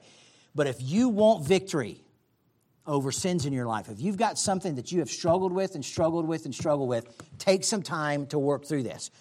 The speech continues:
You're like, "I don't know what my root cause is." Come ask a faculty member. Go ask your pastor. Just say,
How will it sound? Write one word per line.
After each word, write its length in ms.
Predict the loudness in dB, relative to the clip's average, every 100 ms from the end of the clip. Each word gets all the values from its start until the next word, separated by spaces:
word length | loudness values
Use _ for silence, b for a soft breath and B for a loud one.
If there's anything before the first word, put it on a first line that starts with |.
| b
You're 140 | 0
like, 200 | 2 2 -2 b b b b
"I 140 | 4
don't 160 | 6 6
know 100 | 6
what 120 | 6
my 100 | 6
root 260 | 0 0 -2
cause 260 | -2 -2
is." 200 | -4 -16 -20 _
Come 160 | -6 -4
ask 240 | -2 -6
a 60 | -6
faculty 320 | -6 -6 -6
member. 240 | -10 -12 -10
Go 160 | -2 0
ask 180 | 0 -2
your 80 |
pastor. 380 | -6 -6 -8 -12
Just 200 | -12 -8
say, 200 | -6 -6